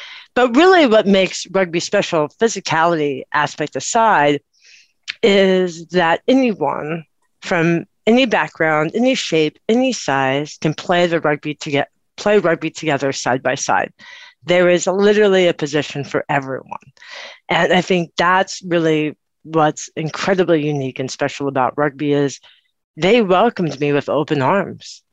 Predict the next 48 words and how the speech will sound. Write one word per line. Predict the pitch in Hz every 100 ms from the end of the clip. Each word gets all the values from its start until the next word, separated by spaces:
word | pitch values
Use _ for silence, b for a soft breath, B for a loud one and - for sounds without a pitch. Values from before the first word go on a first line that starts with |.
| _ -
They | 170
said, | - 180
"Listen, | 196 190 196
we'll | 185 254
teach | - 240 233 -
you | 180 -
everything | 170 185 170 180 170
you | 165
need | 170 170
to | -
know." | 175 - _ _ _ _ B B B B
And | 165
when | 175
I | 170
became | 170 170 170 156
captain | - 170 - 156
at | 147 143
the | 143
University | 151 139 143 - 147
of | 135
New | 139
Mexico, | 147 - - 135 123 123 B B B _ -
I | 160 190
would | 180 165
sign | 185 160
up | 151 190 -
and | 175 151
do | 175 156
just | - 214 233 -
what | 196
that | 175 -
woman | 156 143
did | 143 131 -
to | 131
me, | 127 123
is | 151
I |
would | 147 147 143
walk | 151 175
around | 220 196 185 180
campus | 131 113 71 90 - - b _ _ -
asking | 156 156 - 156 147
women | 139 135
to | 120
come | - 120
play | - 92
rugby | - 135 - - _ _ _ - -
or | 139 135 127